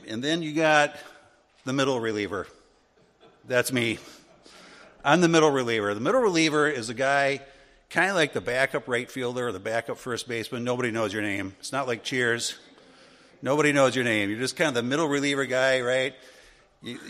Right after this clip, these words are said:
you, it's like the fifth or sixth inning. Coach gives you the ball.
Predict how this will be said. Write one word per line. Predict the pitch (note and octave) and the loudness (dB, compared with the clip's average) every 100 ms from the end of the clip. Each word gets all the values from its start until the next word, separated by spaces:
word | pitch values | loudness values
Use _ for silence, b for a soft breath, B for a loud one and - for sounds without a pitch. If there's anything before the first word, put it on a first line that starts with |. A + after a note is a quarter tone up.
| B2 | -8
you, | B2+ C3 | -6 -6
it's | C3+ A#2 | -6 -8
like | C#3+ B2 | -6 -6
the | G#2+ | -8
fifth | - D#3 | -6 -4
or | D#3+ | -4
sixth | C3 D#3 C#3 | -6 -6 -8
inning. | C#3 C#3+ C#3 C#3 C#3 - B B B B | -8 -6 -2 -2 -6 -10 B B B B
Coach | D#3+ D3+ | 2 2
gives | D3+ D#3 C#3 | 2 -4 -4
you | |
the | B2+ | -6
ball. | A2 A#2 A#2+ A#2 A#2 | -2 2 4 2 0